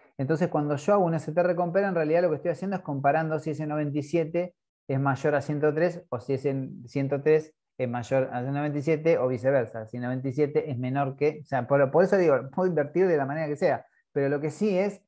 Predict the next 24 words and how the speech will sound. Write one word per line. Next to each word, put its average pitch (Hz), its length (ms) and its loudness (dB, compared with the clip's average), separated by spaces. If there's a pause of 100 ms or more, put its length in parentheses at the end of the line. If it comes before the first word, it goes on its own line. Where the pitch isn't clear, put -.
(160)
A 180 160 2
y 180 100 4
G 185 280 0
son 156 220 -4
números. 113 380 -6 (520)
Y 160 100 2
esa 185 140 0
es 185 60 2
la 170 80 2
manera 160 260 2
que 131 80 -4
yo 143 120 -4
tengo 151 220 -2
que 131 60 2
ordenar. 139 360 2
Por - 120 0
eso 185 260 0
A 196 280 0 (320)
está 165 300 -4
antes 123 440 -6 (400)
que 120 120 -8
G. 110 300 -12 (800)
¿Sí? 156 100 0
Entonces, 151 340 0